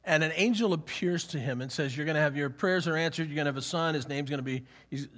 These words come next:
John, he's gonna be the forerunner of, of Christ." And,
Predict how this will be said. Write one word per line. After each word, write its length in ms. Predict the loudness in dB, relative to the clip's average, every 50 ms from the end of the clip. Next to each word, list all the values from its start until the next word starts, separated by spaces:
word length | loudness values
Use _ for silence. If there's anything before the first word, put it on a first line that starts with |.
| -16 -10
John, 360 | -4 0 2 6 6 6 6 4
he's 120 | 2 0
gonna 100 | -2 -2
be 100 | 0 -2
the 80 | -2 -4
forerunner 640 | -4 0 0 2 2 2 2 2 2 2 0 0
of, 160 | -2 -4 -6
of 200 | -8 -8 -8 -4
Christ." 500 | 2 6 6 8 8 6 4 0 -4 -4
And, 160 | -6 -6 -6